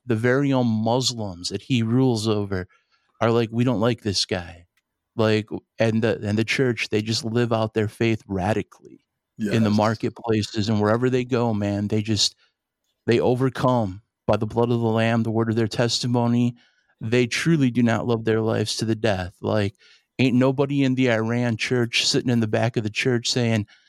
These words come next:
Speaker 1: "Hey, man, I'll slip my hand up with every head bowed and every eye closed, and maybe I'll get a good parking spot this week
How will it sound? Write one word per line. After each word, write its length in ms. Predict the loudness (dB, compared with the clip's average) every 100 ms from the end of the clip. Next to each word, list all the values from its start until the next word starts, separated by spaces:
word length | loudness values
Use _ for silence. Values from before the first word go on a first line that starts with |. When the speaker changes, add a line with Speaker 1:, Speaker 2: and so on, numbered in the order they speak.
| _ _ 0
Speaker 1:
"Hey, 160 | 2
man, 300 | 2 2 2
I'll 120 | 0
slip 300 | 0 0 0
my 160 | 0 0
hand 300 | 0 0 0
up 120 | 0
with 140 | 0 0
every 280 | 0 0 0
head 340 | 0 0 -2
bowed 240 | 0 2 2
and 60 |
every 260 | 2 2 2
eye 200 | 2 0
closed, 520 | 0 0 2 2 0
and 80 | 0
maybe 180 | 2 2
I'll 120 | 2
get 160 | 0 -2
a 40 |
good 160 | -2 -2
parking 300 | -2 -2 -4
spot 340 | -2 -2 0
this 220 | -2 -2
week 280 | -2 -4 -6